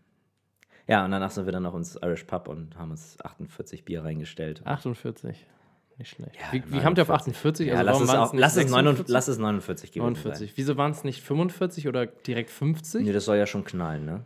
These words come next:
Speaker 2: Ja.
Speaker 1: Hm, Spaß. Wie war denn deine Woche, Kai?
Speaker 2: Meine Woche? Oh, hervorragend.
Speaker 1: Ich hab dich ja gar nicht im Büro gesehen.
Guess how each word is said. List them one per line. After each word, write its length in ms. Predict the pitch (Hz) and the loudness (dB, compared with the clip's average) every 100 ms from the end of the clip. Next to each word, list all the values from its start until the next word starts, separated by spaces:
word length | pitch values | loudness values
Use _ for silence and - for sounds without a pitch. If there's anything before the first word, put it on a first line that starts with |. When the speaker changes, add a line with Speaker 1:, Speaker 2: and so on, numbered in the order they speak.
| - | -6
Speaker 2:
Ja. 240 | 120 107 | -6 -4
Speaker 1:
Hm, 220 | 87 80 | -10 -12
Spaß. 500 | 80 - - 80 - - | -14 -14 -14 -14 -18 -10
Wie 160 | 107 | 0
war 80 | 175 | 2
denn 100 | 277 | 2
deine 240 | 294 302 156 | 0 -2 -2
Woche, 220 | 90 82 | -2 -6
Kai? 320 | - 78 80 - | -8 -10 -10 -2
Speaker 2:
Meine 320 | 143 240 202 | 2 4 4
Woche? 260 | 117 104 95 | 0 -4 -8
Oh, 40 | 95 85 95 - | -8 -10 -12 -14
hervorragend. 720 | 104 - - 160 127 104 98 | -14 -14 -4 -4 -4 -8 -8
Speaker 1:
Ich 120 | 113 | -4
hab 60 | 123 | -2
dich 80 | 127 | 0
ja 60 | |
gar 120 | 120 143 | 0 0
nicht 100 | 143 | -2
im 100 | 131 | -4
Büro 240 | 127 143 | -2 0
gesehen. 460 | 143 127 147 95 | -2 2 4 4